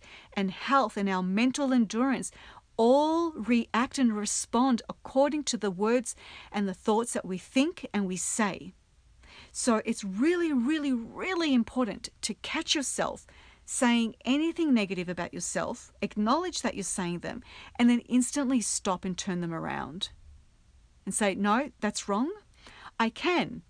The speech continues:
and I will, and I do have the ability," right? And, and put yourself into that frame of ma-,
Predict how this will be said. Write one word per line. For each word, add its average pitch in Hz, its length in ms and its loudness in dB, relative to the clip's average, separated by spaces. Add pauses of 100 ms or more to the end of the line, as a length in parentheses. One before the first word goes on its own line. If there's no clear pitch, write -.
(440)
and 226 140 2
I 220 140 2
will, 220 580 0 (400)
and 220 160 2
I 202 120 0
do 254 360 2
have 240 440 0
the 208 140 0
ability," 165 680 -6 (720)
right? 196 340 -4
And, 202 260 -2
and 190 280 -4
put 294 180 -2
yourself 277 420 0
into 214 260 -2
that 175 460 -2
frame 196 360 -2
of 175 100 -8
ma-, 165 220 -6